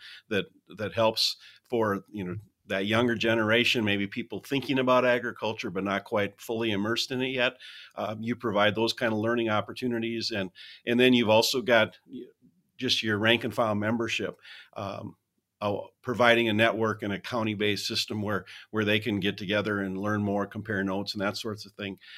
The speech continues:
Um, what could you do more? I, I think, uh, it's the same old things, what I was talking about before. Um,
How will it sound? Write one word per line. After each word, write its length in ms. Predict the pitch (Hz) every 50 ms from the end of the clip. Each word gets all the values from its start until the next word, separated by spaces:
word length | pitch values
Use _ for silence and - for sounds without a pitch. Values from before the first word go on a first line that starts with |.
| - - -
Um, 380 | - 104 104 104 95 104 113 _ _ _ _ _ _ -
what 260 | 113 123 131 127 131
could 180 | - 131 107
you 80 | 127 117
do 140 | 117 123 113
more? 480 | 107 104 101 104 101 90 82 90 - - -
I, 260 | 98 98 78 90 110
I 40 | 107
think, 300 | - 135 120 117 - - - - - - - _ _ -
uh, 220 | 101 101 92 98 - -
it's 260 | - 107 107 - -
the 80 | 107
same 300 | - - 139 127 117 113
old 240 | 107 107 104 92 -
things, 360 | - - 123 113 104 - - -
what 240 | - 101 101 101 104
I 100 | 104 101
was 140 | 92 -
talking 180 | 127 110 104 98
about 140 | 92 92 90
before. 440 | 95 - - 104 101 95 85 - _ -
Um, 320 | 107 95 85 87 87 87